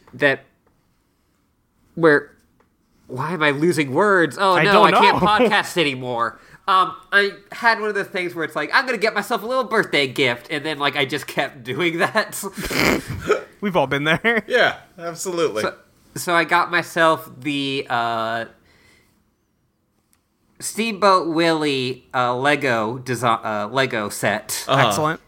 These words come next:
Speaker 1: uh, which I think I may start putting together tonight.
Speaker 3: Heck yeah.
Speaker 1: Uh, and then I also,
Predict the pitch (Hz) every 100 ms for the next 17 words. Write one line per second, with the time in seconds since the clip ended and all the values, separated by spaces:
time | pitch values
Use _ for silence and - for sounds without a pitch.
0 | _ _ _ _ _ - 123 123 127 143
1 | 196 185 170 143 143 135 143 123 - 127
2 | 127 120 110 - 104 107 92 - - -
3 | - - - _ _ _ _ _ _ -
4 | 107 - 98 98 - _ _ _ _ _
5 | _ 123 117 110 107 131 131 135 131 127
6 | 147 147 - 160 143 135 131 131